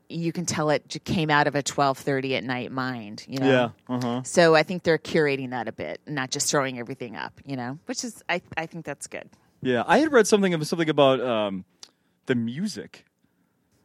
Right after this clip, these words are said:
Speaker 1: Oh, that's a separate thing. I mean, you can't have the music online. That's the other thing. The bands, you know, yeah, you'd have to pay massive,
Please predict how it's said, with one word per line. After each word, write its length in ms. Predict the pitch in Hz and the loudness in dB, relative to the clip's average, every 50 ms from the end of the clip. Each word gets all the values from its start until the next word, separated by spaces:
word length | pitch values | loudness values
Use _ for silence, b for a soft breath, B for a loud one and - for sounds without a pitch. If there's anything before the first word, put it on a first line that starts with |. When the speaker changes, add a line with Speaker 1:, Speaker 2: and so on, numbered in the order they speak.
| _ _ - | _ _ 4
Speaker 1:
Oh, 160 | 190 196 196 | 6 6 8
that's 360 | 180 190 185 196 185 - - 180 | 8 8 6 6 4 2 -4 -6
a 60 | 180 | -6
separate 400 | 165 - 175 156 - - 143 - | -2 0 2 2 2 2 -2 -2
thing. 360 | - - 135 127 123 120 117 101 | -2 -6 -6 -6 -6 -6 -4 -2
I 80 | 151 | 0
mean, 140 | 185 190 196 | 0 2 2
you 100 | 196 190 | 0 0
can't 380 | - - 208 196 190 190 190 196 | -2 -2 -2 0 2 2 2 2
have 160 | 190 175 160 | 2 2 2
the 80 | 170 | 0
music 340 | 160 151 147 139 - 135 - | -2 -2 -2 -4 -4 -4 -4
online. 480 | 131 127 123 123 117 107 101 101 110 117 | -4 -6 -6 -6 -8 -8 -8 -8 -8 -6
That's 240 | - 160 160 - - | -4 -4 -4 -4 -2
the 140 | 156 151 | 0 0
other 160 | 143 139 131 135 | 0 0 -2 -4
thing. 320 | - 123 123 120 120 131 | -6 -8 -10 -8 -6 -4
The 100 | 147 151 | -2 -2
bands, 460 | - 147 147 143 139 139 135 - - | -2 0 0 0 0 -2 -4 -8 -8
you 100 | 143 151 | -6 -4
know, 240 | 139 120 117 113 - | -4 -2 -4 -4 -6
yeah, 140 | - 135 127 | -6 -4 -4
you'd 220 | 123 131 143 151 156 | -4 -2 -2 -2 -2
have 160 | 156 - - | -4 -6 -6
to 80 | 160 | -6
pay 180 | - 160 143 135 | -4 -4 -4 -4
massive, 480 | 127 127 127 120 - - 131 123 123 | -4 -4 -6 -4 -4 -4 -6 -6 -8